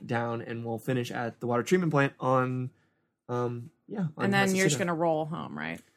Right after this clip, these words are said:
Speaker 1: Yeah, I
Speaker 2: Sort
Speaker 1: mean,
Speaker 2: of lay down and roll
Speaker 1: house is a mile
Speaker 2: all the
Speaker 1: from,
Speaker 2: way down.
Speaker 1: I'm probably not gonna run that last
Speaker 2: <laughs>
Speaker 1: mile,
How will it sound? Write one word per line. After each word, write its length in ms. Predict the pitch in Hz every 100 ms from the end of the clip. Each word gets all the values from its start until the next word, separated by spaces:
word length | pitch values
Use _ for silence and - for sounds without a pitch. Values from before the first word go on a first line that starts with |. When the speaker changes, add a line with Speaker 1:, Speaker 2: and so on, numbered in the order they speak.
| _ _ _
Speaker 1:
Yeah, 160 | 143 147
I 80 | 135
Speaker 2:
Sort 140 | 135 135
Speaker 1:
mean, 60 |
Speaker 2:
of 80 | -
lay 220 | 175 180
down 320 | 170 160 160 165
and 120 | 156
roll 380 | 151 147 151 160
Speaker 1:
house 300 | 139 147 170
is 80 | 165
a 60 | 143
mile 420 | 131 127 127 117
Speaker 2:
all 180 | 151 156
the 40 | -
Speaker 1:
from, 40 |
Speaker 2:
way 120 | 160 160
down. 340 | 156 165 214
Speaker 1:
I'm 300 | 127 135 131
probably 480 | 135 139 143 139 139
not 320 | 127 123 -
gonna 160 | 127 120
run 220 | 120 120
that 180 | 120 -
last 300 | 120 120 -
Speaker 2:
<laughs> 20 |
Speaker 1:
mile, 420 | 117 120 117 120